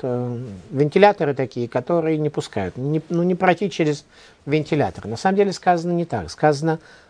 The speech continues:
«лагат ахерев амитапахат», жар вращающегося меча. Именно жар. Комментаторы говорят, что это страсти человека. Страсти человека, которые разжигаются всё больше и больше.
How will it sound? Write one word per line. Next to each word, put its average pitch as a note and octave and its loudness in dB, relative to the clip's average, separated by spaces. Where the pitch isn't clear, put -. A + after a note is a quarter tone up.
«лагат F3+ 4
ахерев E3+ 2
амитапахат», C#3 -2
жар E3+ 6
вращающегося D#3 0
меча. C3+ -4
Именно D3+ 4
жар. B2 -2
Комментаторы F#3 0
говорят, E3+ 4
что F3 -4
это D3+ 0
страсти D3+ 2
человека. G#2+ -6
Страсти D#3 2
человека, E3+ 2
которые D3+ 4
разжигаются D3+ 4
всё - 0
больше C#3 0
и B2 2
больше. F2 -8